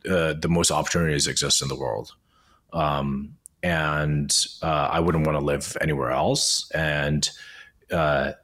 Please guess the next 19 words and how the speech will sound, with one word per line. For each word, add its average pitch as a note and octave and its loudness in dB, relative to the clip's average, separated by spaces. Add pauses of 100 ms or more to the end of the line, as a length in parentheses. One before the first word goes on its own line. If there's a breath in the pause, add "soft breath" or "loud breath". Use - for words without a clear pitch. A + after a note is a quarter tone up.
(200)
you G2+ 2
know, E2+ 2
p-, - -4
part A2 2
of F#2+ 6
my F2+ 6
hope F2 2
is E2 2
to D2 2 (720 loud breath)
bring F#2+ 6
the E2+ 6
American E2 4
dream D#2+ 2
to D2+ 2
every D2+ 2 (160)
part F2 2
of D2 0
the D2 -2
world. D#2 0